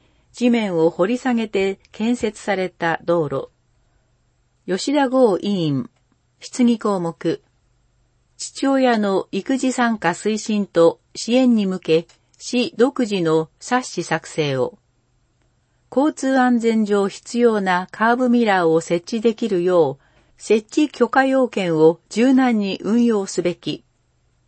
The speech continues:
カーブミラー設置にかかる補助制度の創設を求める。写真。地域の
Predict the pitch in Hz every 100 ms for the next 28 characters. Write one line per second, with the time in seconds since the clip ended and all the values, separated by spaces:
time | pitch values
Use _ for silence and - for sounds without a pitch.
0 | _ _ _ _ _ _ - 269 302 294
1 | 285 247 202 180 - 196 - 277 262 254
2 | 247 240 180 170 180 _ _ _ _ -
3 | 226 240 294 294 294 226 185 165 160 -
4 | 247 170 262 - 214 202 180 185 190 175
5 | 147 - _ _ _ _ _ _ _ _
6 | - 202 - 208 170 143 - _ _ _
7 | _ - 262 277 262 196 170 175